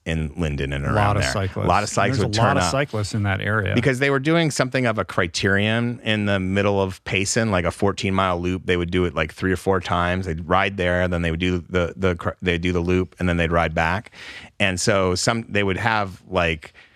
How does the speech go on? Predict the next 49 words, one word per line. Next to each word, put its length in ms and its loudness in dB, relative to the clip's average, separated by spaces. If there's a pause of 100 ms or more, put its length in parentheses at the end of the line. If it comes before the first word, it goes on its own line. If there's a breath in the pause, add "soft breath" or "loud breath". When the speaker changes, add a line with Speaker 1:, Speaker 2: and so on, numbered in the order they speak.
(440 loud breath)
Speaker 1:
the 180 4
leaders, 600 0
they 100 2
would, 140 -2
they 180 0
would 140 0
be 180 2
in 100 0
the 60 -2
peloton, 720 -2
kind 240 -2
of 60 -4
like 160 -2
you 80 2
said, 500 -2
in 140 0
the 80 -4
cut, 400 -2
you 100 -4
know, 180 0
like, 300 -6
and 160 -2
this 220 -6
arrowhead 480 0
of 100 -2
riders 460 0
would 140 -4
take 260 -2
turns 480 -4
and 80 -2
they'd 100 -2
switch 320 -2
off. 400 -2 (180 soft breath)
And 80 -2
they'd 140 0
go 160 4
hard 500 0
and 160 -4
lead 200 0
the 80 -4
pack 400 -2
and, 140 -2
and 60 0
Speaker 2:
Mm-hmm. 180 2
Speaker 1:
break 260 -2
wind. 420 -2 (460 loud breath)
Um, 400 0
and 180 -2
so 460 2